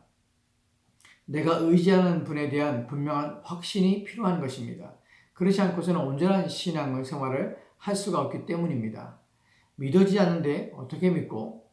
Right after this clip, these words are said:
또한 고백하며 순종하며 살 수가 있겠습니까? 그럴 수가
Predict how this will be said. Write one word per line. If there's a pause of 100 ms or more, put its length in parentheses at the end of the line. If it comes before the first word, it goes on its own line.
(100)
또한
고백하며
순종하며 (160)
살
수가
있겠습니까?
그럴
수가